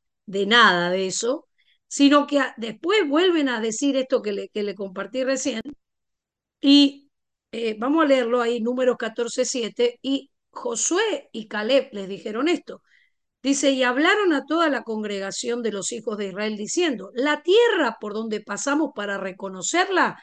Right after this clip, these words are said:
es tierra en gran manera buena'". ¿Eh? Empezaron a despertarles el deseo. "Si Jehová se agradare de nosotros,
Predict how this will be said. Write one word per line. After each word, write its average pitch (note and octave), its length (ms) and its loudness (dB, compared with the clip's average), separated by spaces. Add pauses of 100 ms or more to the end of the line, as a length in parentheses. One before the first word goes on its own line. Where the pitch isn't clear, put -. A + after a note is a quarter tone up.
(320)
es - 300 -6
tierra F4+ 460 2
en D4 200 0
gran F4 340 0
manera E4+ 400 2
buena'". E4 400 0
¿Eh? - 20 2
Empezaron E4 520 0
a C4 40 0
despertarles B3 680 -2
el G#3+ 120 -6
deseo. - 540 -6 (680)
"Si - 260 4
Jehová D4 400 4
se D#4+ 160 0
agradare B3+ 560 0
de A3 140 -4
nosotros, E4+ 880 -2